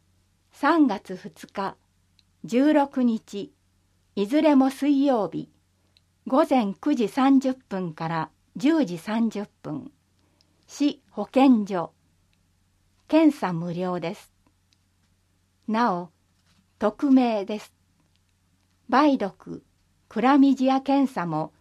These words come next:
合わせて受けることができます。結果は一週間後、本人に説明します。ん？申し込み、問い合わせ先。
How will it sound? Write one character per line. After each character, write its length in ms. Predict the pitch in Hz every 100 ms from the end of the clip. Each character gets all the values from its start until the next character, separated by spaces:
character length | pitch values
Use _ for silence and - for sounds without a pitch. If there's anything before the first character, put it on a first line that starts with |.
| _ -
合 120 | 190
わ 140 | 247 302
せ 160 | 247
て 140 | 247 185
受 200 | 185 269
け 80 |
る 80 | 262
こ 160 | 247 175
と 140 | 180
が 240 | 156 151 -
で 140 | - 156
き 120 | -
ま 180 | 170 165
す。 220 | - _ _ _ _ _ _ _ _ _ _ _ _ -
結 280 | 220 208 -
果 160 | 240
は 220 | 233 214 - _ -
一 120 | 190
週 300 | 160 - 277
間 340 | 269 233 226 208
後、 280 | 190 - _ _ _ _ _ _ _
本 340 | - 302 330 262
人 300 | 202 180 165
に 220 | 165 - -
説 340 | 190 185 240
明 220 | 233 214
し 160 | 202 185
ま 160 | 180
す。 180 | 180 - _ _ _ _ _ _ _ _ _ _ _ _ _ _ _
ん？ 160 | 185 262 _ _ _ _ _ -
申 260 | 226 285
し 140 | 302 -
込 140 | 262
み、 260 | 240 226 220 _ _ _ _ _ _ -
問 240 | 262 285
い 40 |
合 120 | 269 247
わ 120 | 240
せ 140 | 233
先。 500 | 208 202 - 180 -